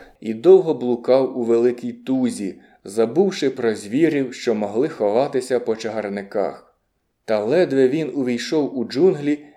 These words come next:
як його обличчя засяяло. Печерний лев! Велетенський звір сидів недалечко серед бамбуків, над рештками кабана. Зачувши голос людини,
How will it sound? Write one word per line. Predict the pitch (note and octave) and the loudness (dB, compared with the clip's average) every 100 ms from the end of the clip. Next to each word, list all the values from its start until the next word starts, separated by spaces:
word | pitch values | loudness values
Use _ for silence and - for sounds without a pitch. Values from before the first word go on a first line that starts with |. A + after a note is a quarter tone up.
| - | -8
як | G#2 G#2 | -6 -4
його | A2+ A#2 C#3+ B2 | -2 0 0 2
обличчя | A#2 C3 E3+ E3+ C#3+ A#2 | 0 2 0 0 -4 -2
засяяло. | A2+ - - A#2 G2+ F#2 F2 A#1+ _ _ _ _ _ _ - | -2 -4 0 2 2 0 -6 -12 _ _ _ _ _ _ -10
Печерний | A#2 - F#3+ G#3+ G3 G3 G3+ | -10 -4 4 4 4 4 6
лев! | G3 A3 G#3 D3 G2 E2+ _ _ _ _ _ _ | 8 8 8 6 2 -6 _ _ _ _ _ _
Велетенський | G2 A2 B2 B2+ A3 G3 - C#3 B2 | -2 2 2 6 4 4 -2 -4 -4
звір | G#2+ A2+ E3+ D#3 C#3 - | -6 0 2 2 -2 -16
сидів | - A2 A#2 F3+ F#3+ | -6 -4 2 2 2
недалечко | D#3 C3+ C3 F#3+ F#3+ - | 2 2 2 2 0 -4
серед | C#3+ - C3+ C3 A#2+ | -4 -2 0 0 2
бамбуків, | A#2 A2+ A2 B2+ C3 G2 F#2 - _ | 2 2 -2 -4 -6 -8 -10 -12 _
над | G2 F#2+ F#2 | -6 -2 0
рештками | G#2 C3+ C3+ - A#2 G#2+ | 0 -2 -4 -6 -6 -4
кабана. | A2 G2+ G#2 F#2+ F2+ - _ _ _ _ _ _ | -4 0 0 -2 -6 -10 _ _ _ _ _ _
Зачувши | - F#2+ G2 G2 C#3+ C#3+ B2 A#2 | -10 -2 -2 0 2 2 0 -2
голос | A2 A#2+ B2 A#2 A2 | 2 4 4 2 -4
людини, | G#2 G2+ B2+ D#3+ G#2+ | -6 -2 -2 -2 -6